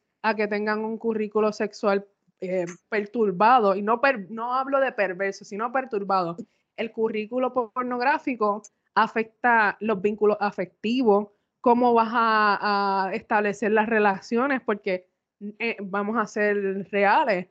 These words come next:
¿En qué porno <laughs> hemos escuchado, "Tú me das consentimiento para cogerte esto aquí",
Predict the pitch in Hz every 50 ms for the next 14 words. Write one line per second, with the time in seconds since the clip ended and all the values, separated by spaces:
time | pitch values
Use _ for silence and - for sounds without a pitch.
0 | _ _ _ _ _ _ - 220 233 240 233 233 277 262 277 277 359 339 349 320
1 | 254 226 220 214 226 - - - - - 302 - - - - 240 254 254 285 302
2 | 349 349 349 - 330 311 - - 339 339 339 311 262 220 220 233 233 _ _ _
3 | _ _ _ _ _ _ _ _ - - 254 285 311 320 311 302 302 294 302 302
4 | 294 285 311 285 294 285 294 294 285 285 285 294 285 311 294 294 285 269 277 269
5 | 254 269 262 262 254 277 269 - - 269 277 277 277 - 302 285 285 - 320 311
6 | 320 320 _